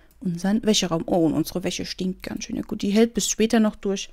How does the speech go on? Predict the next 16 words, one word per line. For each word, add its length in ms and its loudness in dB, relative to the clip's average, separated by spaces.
Ja, 140 4
ich 120 0
bin 180 10
schon 140 6
mal 180 8
sehr 200 6
gespannt, 760 2
äh, 180 2
ob 140 -6
sie 140 -4
einen 160 0
Jungen 280 4
bekommt, 540 0
ein 220 0
Mädchen 500 4
bekommt. 680 0